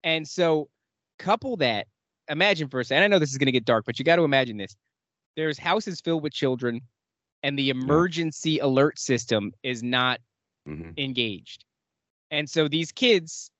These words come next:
Speaker 1: that are home when their parents are at work and their parents are going, "Yeah, you know, uh, I'll, I'll be
Speaker 2: Everything's
Speaker 1: home."
Speaker 2: fine.
Speaker 1: Yeah. They don't even hear an alarm to evacuate. I, I saw people saying that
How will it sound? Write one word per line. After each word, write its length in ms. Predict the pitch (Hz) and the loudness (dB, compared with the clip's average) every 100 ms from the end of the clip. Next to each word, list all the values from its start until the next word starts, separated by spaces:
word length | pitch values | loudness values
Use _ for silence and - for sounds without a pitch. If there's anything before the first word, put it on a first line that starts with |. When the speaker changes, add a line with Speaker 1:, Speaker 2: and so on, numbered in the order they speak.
| _ | _
Speaker 1:
that 180 | 139 139 | -4 -2
are 80 | 139 | 0
home 380 | 175 185 139 147 | 0 0 0 -2
when 100 | 139 | 0
their 100 | 131 | 0
parents 320 | - 156 170 | 2 2 4
are 80 | 175 | 4
at 100 | 165 | 4
work 280 | 180 151 - _ | 2 0 -2 _
and 100 | 120 | -4
their 80 | 123 | -2
parents 320 | 123 135 131 | 0 0 0
are 40 | 131 | 2
going, 200 | 131 135 | 2 6
"Yeah, 300 | 160 151 151 | 4 4 2
you 100 | 156 | 0
know, 220 | 139 135 | 0 0
uh, 120 | 151 131 - - | -2 -6 -6 -16
I'll, 180 | 127 131 | -10 -4
I'll 120 | 127 | -2
be 140 | 104 135 | 0 0
Speaker 2:
Everything's 120 | 143 | 2
Speaker 1:
home." 300 | 143 110 95 | 4 4 0
Speaker 2:
fine. 280 | 95 95 92 _ _ _ _ _ _ | -4 -10 -18 _ _ _ _ _ _
Speaker 1:
Yeah. 280 | 170 175 131 _ _ _ _ _ _ | 0 0 -2 _ _ _ _ _ _
They 100 | 160 | 0
don't 140 | 190 214 | 0 0
even 180 | 196 185 | 0 -4
hear 360 | - 190 196 | -2 4 6
an 60 | 170 | 6
alarm 600 | 135 131 156 139 95 92 _ _ _ _ _ | 2 2 4 2 0 -10 _ _ _ _ _
to 120 | - 151 | -2 -2
evacuate. 640 | 131 127 - 104 98 92 _ _ _ _ _ _ | 0 -4 -4 -8 -8 -12 _ _ _ _ _ _
I, 140 | 143 165 | -2 2
I 100 | 165 | 0
saw 240 | - 185 | 2 0
people 320 | 170 170 156 | 0 -6 -4
saying 440 | - 156 147 143 131 | 2 4 4 2 0
that 140 | 120 | -2